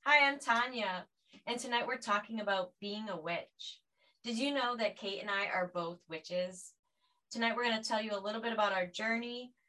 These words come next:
and we're gonna give you some tips and tricks in case you wanna become a witch, or if you already are a witch, then join us, leave some comments below, tell us about your journey.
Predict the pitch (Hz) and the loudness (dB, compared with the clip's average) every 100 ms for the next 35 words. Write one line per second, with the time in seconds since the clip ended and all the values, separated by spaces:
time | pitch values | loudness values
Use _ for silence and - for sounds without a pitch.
0 | _ _ _ 208 208 196 196 180 196 190 | _ _ _ 0 2 2 0 -2 -4 -4
1 | 180 196 185 - 180 - 247 226 - 196 | -6 -8 -10 -8 -8 -6 -6 -6 -8 -10
2 | 208 214 214 - 185 190 180 214 220 214 | 0 0 0 -8 -10 -10 -10 -6 -4 -4
3 | 214 220 214 208 208 208 214 - - _ | -6 -8 -6 -4 2 2 2 -10 -12 _
4 | _ - 208 208 220 226 202 - 196 226 | _ -4 -4 0 2 2 2 2 2 2
5 | 254 277 - - - _ 220 208 190 190 | 0 0 -2 -12 -14 _ -4 -4 -4 -2
6 | 208 220 233 269 - 202 190 196 185 214 | -2 0 0 -2 -8 -10 -10 -12 -4 -2
7 | 208 202 - 196 196 202 220 214 196 196 | -2 -6 -8 -2 0 0 -2 -4 -6 -2
8 | 214 220 247 269 185 151 - 180 | -2 0 -2 -4 -6 -10 -14 -20